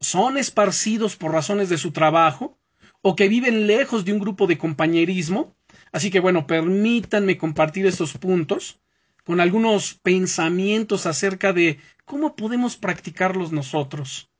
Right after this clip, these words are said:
Bueno, pues en primer lugar, después de la destrucción del templo y el destierro,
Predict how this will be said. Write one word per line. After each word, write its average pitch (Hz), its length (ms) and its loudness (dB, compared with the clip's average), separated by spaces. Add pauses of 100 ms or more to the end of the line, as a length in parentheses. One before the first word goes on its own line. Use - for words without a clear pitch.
(1500)
Bueno, 180 260 4
pues - 200 0
en 202 100 4
primer 262 280 2
lugar, 185 440 2 (540)
después 226 480 0
de 294 80 2
la 214 180 4
destrucción 170 640 -2
del 202 200 0
templo 156 580 2 (360)
y 180 160 0
el 170 120 4
destierro, 190 920 2